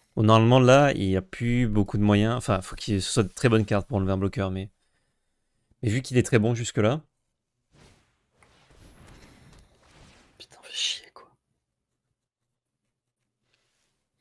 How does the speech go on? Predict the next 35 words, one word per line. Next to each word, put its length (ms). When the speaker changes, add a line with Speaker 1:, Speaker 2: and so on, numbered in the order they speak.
Speaker 2:
Il 80
est 40
en 60
train 160
de 60
la 80
prendre, 300
hein. 100
Speaker 1:
Il 60
peut 100
aller 40
chercher 340
un 80
truc 180
avec 100
son 120
Rhino 160
de 60
siège. 400
Il 100
peut 80
aller 60
chercher, 540
non, 140
pas 120
Koma. 420
Koma, 180
ça 80
coûte 120
sept. 320
Speaker 2:
Ouais. 280
Speaker 1:
Il 400
peut 80
aller 120
chercher. 500